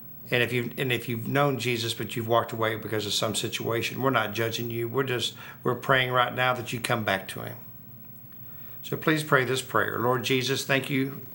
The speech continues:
thank you for this day. What an awesome day it is to be with everyone who's listening to this podcast. And Lord, for those who don't know you and those who have walked away,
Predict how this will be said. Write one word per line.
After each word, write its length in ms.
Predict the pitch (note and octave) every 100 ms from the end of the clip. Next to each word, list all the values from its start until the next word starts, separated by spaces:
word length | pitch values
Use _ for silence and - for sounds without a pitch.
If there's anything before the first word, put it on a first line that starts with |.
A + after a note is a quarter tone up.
| -
thank 320 | - C#3+ B2 -
you 240 | - - - - - -
for 160 | - G#2+
this 160 | A2
day. 340 | G#2+ F#2+ - - - - - - - - - - - -
What 120 | A#2
an 140 | - -
awesome 420 | C#3 C#3+ - D#3
day 240 | C#3 A2+ A2
it 60 | A2
is 480 | G2+ - - - - - - - - - - - - - - - - - - - - -
to 100 | -
be 140 | A2+
with 240 | A2 G#2 -
everyone 420 | D3 C3+ A2+ G2+
who's 180 | G2+ G2
listening 460 | A#2 A2+ - F2+ -
to 60 | G2
this 140 | G2
podcast. 600 | G#2 G2+ - A2 G#2+ - - - - - - - - -
And 100 | B2
Lord, 200 | C3 C3
for 100 | A#2
those 260 | B2+ C3+
who 60 | C3
don't 200 | - A2+
know 120 | C3+
you 440 | D3+ D3 D3+ D3+ -
and 160 | G#2+ A2+
those 200 | A#2 C3
who 60 |
have 100 | A2+ A2+
walked 220 | C3 -
away, 440 | C3+ G#2 F2+ F#2